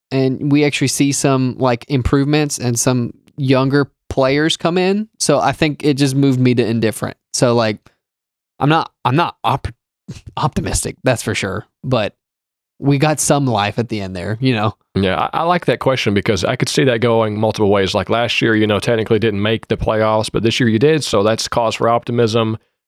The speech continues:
Speaker 2: Coach is going better than expected lately.
Speaker 1: Yeah,
Speaker 2: I mean,
Speaker 1: yeah, I
Speaker 2: the
Speaker 1: would
Speaker 2: last half of the year was great. So I could see how some people would answer that optimistically,
Speaker 1: No,
Speaker 2: you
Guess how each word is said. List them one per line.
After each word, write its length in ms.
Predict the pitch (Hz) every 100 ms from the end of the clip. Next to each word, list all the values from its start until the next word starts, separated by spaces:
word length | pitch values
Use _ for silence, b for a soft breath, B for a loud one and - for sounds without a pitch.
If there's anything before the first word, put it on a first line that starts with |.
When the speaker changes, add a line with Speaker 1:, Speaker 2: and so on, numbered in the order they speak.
| _
Speaker 2:
Coach 280 | - 117 -
is 100 | 104
going 260 | 117 107 101
better 280 | 107 110
than 260 | 107 113 113
expected 880 | 117 - - 131 120 - 123 120 123
lately. 480 | 120 123 120 135
Speaker 1:
Yeah, 240 | 147 - -
Speaker 2:
I 80 | 107
mean, 160 | 104
Speaker 1:
yeah, 240 | 226 208 113
I 40 |
Speaker 2:
the 60 | 151
Speaker 1:
would 40 |
Speaker 2:
last 260 | 104 139 139
half 220 | 139 143
of 80 | 127
the 80 | 110
year 260 | 139 170
was 220 | 104 104 95
great. 340 | 120 139 156
So 160 | - 104
I 100 | 120
could 120 | 143
see 240 | - 131
how 220 | 117 107
some 260 | 101 - 120
people 260 | 113 - 104
would 100 | 92
answer 240 | 107 -
that 160 | 95 90
optimistically, 720 | 92 - 92 104 - 101
Speaker 1:
No, 60 |
Speaker 2:
you 40 | 120